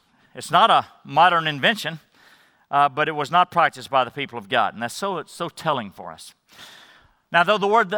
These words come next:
abortion is not mentioned, um, the Bible assumes that the unborn baby is a person. And, and down deep,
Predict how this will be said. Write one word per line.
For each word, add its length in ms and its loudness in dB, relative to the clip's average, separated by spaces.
abortion 460 0
is 160 -4
not 220 4
mentioned, 520 0
um, 320 2
the 80 -4
Bible 600 4
assumes 840 -2
that 180 2
the 80 0
unborn 320 2
baby 300 -2
is 100 -8
a 40 -16
person. 380 -4
And, 260 0
and 100 -2
down 220 2
deep, 280 -2